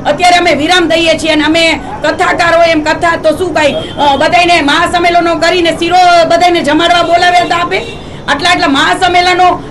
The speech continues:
કર્યા, લોકોના ટાઇમ બગાડ્યા, લોકોનો ટાઇમ વેસ્ટ કર્યો, બરાબર છે? પછી રથયાત્રા નીકાળી તો ટ્રાફિક જામ કરાવ્યું, એનાથી સરકારને શું પ-, ફરક પડ્યો છે?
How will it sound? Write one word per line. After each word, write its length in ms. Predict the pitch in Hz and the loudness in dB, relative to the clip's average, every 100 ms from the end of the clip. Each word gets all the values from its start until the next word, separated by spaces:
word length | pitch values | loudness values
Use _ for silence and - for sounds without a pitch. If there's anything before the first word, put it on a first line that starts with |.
| - | -4
કર્યા, 360 | 320 392 320 | 0 2 2
લોકોના 420 | 247 285 330 349 359 | 2 2 2 2 2
ટાઇમ 280 | 381 392 | 2 0
બગાડ્યા, 400 | 370 339 311 269 - - - 277 | 2 2 2 0 -4 -10 -6 -2
લોકોનો 340 | 302 359 359 | 0 2 2
ટાઇમ 260 | 359 370 311 | 2 2 4
વેસ્ટ 300 | 370 381 381 | 2 0 -2
કર્યો, 400 | 349 330 262 - - - - | 0 2 0 -2 -14 -14 -6
બરાબર 380 | 277 349 349 370 | 0 0 2 0
છે? 180 | 392 359 | 0 0
પછી 300 | 320 320 359 | -2 -2 0
રથયાત્રા 540 | 359 339 370 - 349 | 0 0 -2 0 0
નીકાળી 380 | 320 311 320 302 | 0 -2 -2 0
તો 160 | 320 | 0
ટ્રાફિક 520 | 294 - 294 349 403 - | 0 -2 -4 -2 -2 0
જામ 220 | 349 339 | -2 0
કરાવ્યું, 680 | 339 320 285 208 - - | 0 2 0 -4 -8 -8
એનાથી 280 | 285 349 370 | -2 -2 -2
સરકારને 460 | 330 339 359 381 381 | -2 -2 0 0 0
શું 200 | 403 381 | -2 0
પ-, 460 | 359 320 302 269 | 2 2 0 0
ફરક 260 | 294 330 311 | 0 -2 0
પડ્યો 280 | 320 311 262 | -2 0 0
છે? 220 | 254 202 | -2 -6